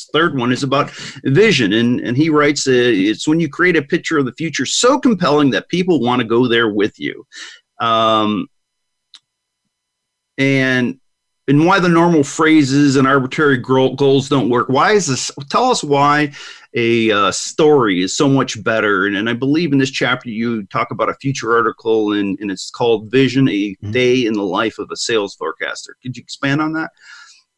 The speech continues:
Speaker 2: Yeah, so, so l-, let me explain this, and then, uh, if you'd indulge me, I think since, yeah, we probably won't get through all ten, it might make sense after this t-, for me to just give people the list of the ten so they can see,
Speaker 1: That's
Speaker 2: you know, what
Speaker 1: fine.
Speaker 2: are the most important
Speaker 1: That's
Speaker 2: ten
Speaker 1: fine.
Speaker 2: stories.
Speaker 1: You know this
Speaker 2: But the,
Speaker 1: content
Speaker 2: the
Speaker 1: best.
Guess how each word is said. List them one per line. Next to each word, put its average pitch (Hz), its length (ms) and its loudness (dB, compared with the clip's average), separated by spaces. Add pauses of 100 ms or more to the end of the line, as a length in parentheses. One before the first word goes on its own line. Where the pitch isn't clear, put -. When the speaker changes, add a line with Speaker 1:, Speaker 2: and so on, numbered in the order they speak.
(440)
Speaker 2:
Yeah, 170 340 0
so, 151 360 2
so - 260 -2
l-, 175 320 0
let 170 100 0
me 220 120 4
explain 175 420 0
this, 139 300 2
and 127 160 0
then, 165 360 2
uh, 127 280 0
if 143 160 -4
you'd 143 100 2
indulge 127 420 0
me, 123 140 0
I 123 60 0
think 143 260 -4
since, - 240 -2
yeah, 123 100 -2
we 113 120 -2
probably 123 240 -2
won't 131 100 -2
get 123 140 -6
through 127 160 -4
all 117 100 -2
ten, 127 240 -4
it 120 80 -8
might 135 320 -8
make 135 160 -6
sense 120 260 -4
after 123 300 -4
this 110 300 -6
t-, - 180 -12
for - 80 -10
me 127 100 -2
to 120 80 -6
just 110 220 -8
give 123 180 -4
people 113 220 -8
the 107 80 -10
list 117 260 -6
of 113 60 -10
the 104 80 -10
ten 113 320 -4
so 117 140 -8
they 113 80 -4
can 110 180 -8
see, 113 380 -6 (260)
Speaker 1:
That's 127 180 0
Speaker 2:
you 117 60 0
know, 156 60 2
what 156 80 2
Speaker 1:
fine. 156 100 2
Speaker 2:
are 139 40 2
the 135 60 2
most 131 200 0
important 127 240 -2
Speaker 1:
That's 151 100 -4
Speaker 2:
ten 123 80 0
Speaker 1:
fine. 120 160 2
Speaker 2:
stories. 113 360 -4 (380)
Speaker 1:
You 123 140 0
know 151 160 4
this 143 140 2
Speaker 2:
But 143 240 0
the, 147 60 0
Speaker 1:
content 143 100 2
Speaker 2:
the 131 60 -2
Speaker 1:
best. - 380 -6